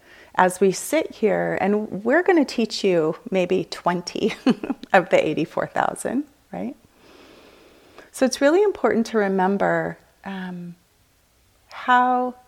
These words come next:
different minds, different ways of learning,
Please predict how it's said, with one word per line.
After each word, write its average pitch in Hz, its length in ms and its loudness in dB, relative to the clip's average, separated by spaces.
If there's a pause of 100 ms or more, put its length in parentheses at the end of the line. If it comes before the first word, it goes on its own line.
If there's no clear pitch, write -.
(100)
different 254 380 0
minds, 190 760 -4 (140)
different 196 320 -4
ways 220 200 2
of 208 140 -6
learning, 175 640 -6